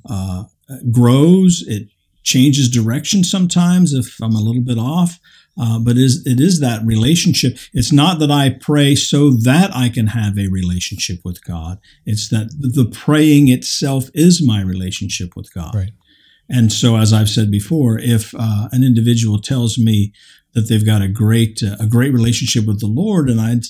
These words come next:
Speaker 1: I ask them, "How, uh, tell me about your prayer life," and their response is, quite honestly, "Well, I don't, I don't pray much. I'm not much of a prayer."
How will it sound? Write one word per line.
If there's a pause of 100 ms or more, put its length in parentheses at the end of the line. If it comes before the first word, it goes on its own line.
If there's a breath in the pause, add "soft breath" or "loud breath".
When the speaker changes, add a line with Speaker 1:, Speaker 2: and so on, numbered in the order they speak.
(140)
Speaker 1:
I
ask
them,
"How,
uh, (100)
tell
me
about
your
prayer
life," (280 soft breath)
and
their
response
is,
quite
honestly, (360 soft breath)
"Well,
I
don't,
I
don't
pray
much.
I'm
not
much
of
a
prayer."